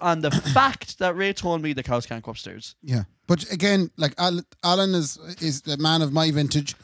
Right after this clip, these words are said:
Speaker 2: do you know, so it was a long time ago in Bethlehem, so the holy story goes,
Speaker 1: <laughs>
Speaker 2: that all this happened, right?
Speaker 1: Okay.
Speaker 2: And, and it was at, maybe at a time where in, in the extremities of the country,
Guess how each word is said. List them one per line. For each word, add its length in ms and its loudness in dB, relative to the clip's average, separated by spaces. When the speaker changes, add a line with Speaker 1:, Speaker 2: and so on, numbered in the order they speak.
Speaker 2:
do 40 -8
you 60 -4
know, 200 4
so 320 2
it 120 -4
was 100 2
a 40 2
long 220 2
time 220 2
ago 280 2
in 100 0
Bethlehem, 520 0
so 140 -4
the 100 2
holy 220 2
story 300 0
goes, 260 0
Speaker 1:
<laughs> 160 -12
Speaker 2:
that 180 2
all 180 4
this 180 0
happened, 440 2
right? 300 2
Speaker 1:
Okay. 180 -6
Speaker 2:
And, 280 4
and 140 4
it 60 0
was 120 2
at, 80 0
maybe 260 2
at 60 2
a 60 -2
time 380 4
where 260 2
in, 380 2
in 300 2
the 140 2
extremities 600 2
of 80 -2
the 60 -4
country, 440 0